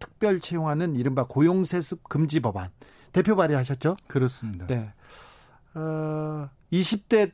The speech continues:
Speaker 1: 때도 이 법안을 대표 발의하신 걸로 알고 있는데 우리 사이에, 사회 고용세습 문제가 좀 심각하죠?
Speaker 2: 심각합니다.
Speaker 1: 네. 그래서, 어, 국-, 국민의당에서 대표 발-, 일 호 법안으로 낼 정도로 이렇게,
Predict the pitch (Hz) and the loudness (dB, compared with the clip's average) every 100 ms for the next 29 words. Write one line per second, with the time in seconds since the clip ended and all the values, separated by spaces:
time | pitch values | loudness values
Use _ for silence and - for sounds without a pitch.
0 | - 202 175 185 185 175 160 175 147 147 | 2 2 6 6 6 4 4 2 0 4
1 | 160 160 156 147 143 147 147 143 131 127 | 4 4 0 -2 -2 0 2 2 0 -2
2 | 139 131 120 120 123 117 110 139 120 127 | -2 0 0 0 0 0 0 0 0 2
3 | 196 185 190 196 185 156 - - - - | 2 2 2 2 2 -2 -12 -20 -20 -8
4 | - 202 170 - 160 214 233 214 208 202 | 0 0 2 6 6 6 4 2 2 2
5 | 175 147 156 143 131 113 - 143 - 220 | 2 2 2 2 0 -2 -2 -2 0 0
6 | 208 - 202 226 151 202 220 _ - - | 0 -2 0 2 2 0 -4 _ -14 -4
7 | 170 143 165 139 123 92 139 127 110 - | -4 -2 -2 -2 -2 -2 -2 -2 -4 -14
8 | - - 196 196 170 - - - - 165 | -20 -2 0 2 0 -6 -20 -14 -2 0
9 | 160 - 170 _ _ - 160 196 196 180 | 0 -2 -10 _ _ -12 -2 2 4 4
10 | 170 143 143 160 - _ - 202 196 185 | 2 -2 0 2 0 _ -2 4 6 6
11 | 160 151 156 254 262 208 202 202 190 165 | 2 0 2 4 4 4 4 4 2 2
12 | 139 165 185 170 156 131 135 131 147 127 | 2 2 0 0 0 2 0 -2 -4 -4